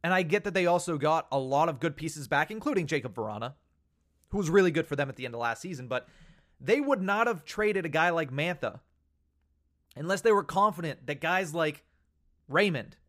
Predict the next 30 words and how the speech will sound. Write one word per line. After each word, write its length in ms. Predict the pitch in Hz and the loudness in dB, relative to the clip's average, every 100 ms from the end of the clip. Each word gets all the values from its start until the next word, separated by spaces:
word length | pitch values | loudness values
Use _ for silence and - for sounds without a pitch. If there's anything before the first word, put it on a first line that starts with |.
| - | 0
guys 260 | 151 175 | 2 2
like 160 | 160 156 | 0 -4
Seider, 440 | - - 208 147 - | -4 0 2 0 -4
were 140 | 151 185 | -4 -2
gonna 260 | 151 220 | 0 0
make 180 | 214 214 | 0 -4
an 60 | 180 | -6
impact 380 | 185 160 143 | -4 -2 -2
sooner 260 | - 170 160 | -4 -6 -2
rather 320 | 139 135 127 | 2 2 0
than 140 | 120 113 | -4 -8
later. 300 | 110 - - _ _ _ _ - | -10 -14 -20 _ _ _ _ -6
And 140 | 165 | -4
now 140 | 175 190 | 0 0
you 180 | 190 180 | 0 -2
look, 160 | 180 | -2
it 200 | - 175 | -4 -4
is 120 | 170 | -4
paid 300 | 147 180 165 | -4 -4 0
off. 280 | 151 117 - | 0 -2 -6
Lucas 280 | 147 147 143 | -8 -8 -6
Raymond 260 | 170 160 151 | -4 -2 -2
looks 160 | 156 | -2
really 360 | 135 147 190 214 | -2 0 2 2
good 320 | 160 185 156 | 0 0 0
thus 200 | 160 151 | -4 -2
far 220 | 170 156 | 2 2
into 120 | 151 | 2
the 60 | 131 | -4
season. 420 | - 196 185 214 | -10 -8 -8 -10